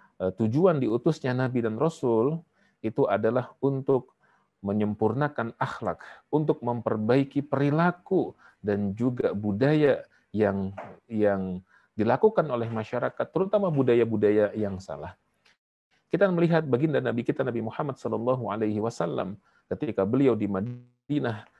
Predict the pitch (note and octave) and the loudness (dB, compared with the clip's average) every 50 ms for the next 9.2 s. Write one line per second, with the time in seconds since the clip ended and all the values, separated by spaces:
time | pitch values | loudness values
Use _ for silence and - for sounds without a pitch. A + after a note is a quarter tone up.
0 | _ _ _ _ - - - G#2+ G2+ G2+ - - C3 C#3+ C#3+ - B2+ A#2+ A2+ G2 | _ _ _ _ -16 -8 -4 -4 -4 -4 -4 -2 -2 -2 0 0 -2 0 -2 -4
1 | G2 - A2+ G#2+ G#2 - - G2+ A2 - - C3+ C3+ C3+ B2+ - - A2+ A2 G#2+ | -4 -4 -6 -6 -4 -4 -6 -6 -6 -4 -4 -2 0 0 -2 -2 -2 0 0 0
2 | G#2 - - D3+ C#3+ B2+ B2 A#2+ A2 G#2+ G2+ C3 C#3+ - - - C3+ B2 - _ | 0 0 0 2 2 2 2 0 -4 -4 -2 -6 -6 -6 -4 -4 -4 -4 -4 _
3 | _ _ _ _ - - F#2+ G2 F#2+ G2 G2 G#2 A2+ A#2 A#2 A2 G#2+ G#2 G#2+ A#2 | _ _ _ _ -6 -4 -4 -2 -2 -2 -2 0 2 2 2 2 2 2 2 2
4 | A2+ G#2+ G#2+ G#2+ A#2 C3 D#3 F3 E3+ D#3+ C#3 - - A2 A2 G#2 - G#2 G2+ A2 | 2 2 0 0 -2 0 2 2 2 2 0 0 0 0 0 0 -2 0 0 2
5 | A2+ A2 A2+ G#2+ G#2 G2+ F#2+ F#2+ G2+ G2 G2 G2 - - D3 D3 D3 C#3+ C#3 A#2+ | 2 2 0 -2 -2 -2 -2 -2 -2 -2 -4 -6 -6 -6 -4 -2 -2 -2 -2 -2
6 | A2 G#2+ A2 A2 - C3+ C3+ C3 B2 B2 B2+ - _ _ _ _ _ _ _ _ | -4 -6 -6 -6 -4 -2 0 0 -2 -2 -6 -12 _ _ _ _ _ _ _ _
7 | _ _ _ _ _ - - A#3 A3 A3 F3 D3+ C#3+ A#2 B2 B2 - B2 A#2+ B2 | _ _ _ _ _ -4 -4 -2 0 0 0 0 0 0 -2 -2 -2 -4 -2 -2
8 | A2 A#2 - - A#2+ A#2 G#2+ G#2 G2+ G2 F#2+ G2 F2+ F2 F2 E2 D2 C#2+ E2+ F2+ | -4 -4 -4 -6 -4 -4 -4 -6 -6 -8 -8 -8 -8 -8 -8 -8 -10 -10 -12 -12
9 | - - F2 - | -12 -12 -14 -14